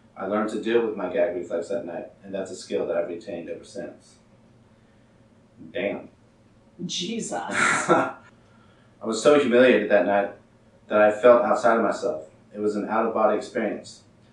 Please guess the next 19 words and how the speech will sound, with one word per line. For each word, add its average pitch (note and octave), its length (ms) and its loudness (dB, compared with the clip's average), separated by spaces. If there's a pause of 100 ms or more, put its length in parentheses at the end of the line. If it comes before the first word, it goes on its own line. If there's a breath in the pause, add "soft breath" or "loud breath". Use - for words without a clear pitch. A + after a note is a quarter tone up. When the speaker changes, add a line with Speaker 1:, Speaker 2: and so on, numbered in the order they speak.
Speaker 1:
But G#2 140 -4
the G#2+ 80 -6
way A#2+ 300 4
that A#2+ 180 2
he A2 80 -4
wrapped A2 280 0
me A2+ 100 -2
in G#2+ 80 -2
a G#2 40 -2
sheet A2+ 300 -4
and F#2+ 100 -8
carried A2 220 -2
me G#2 100 -4
gently G#2+ 300 -4
to - 80 -10
the G2+ 80 -6
shower G2 360 2
immediately G#2 640 -4
after - 520 -6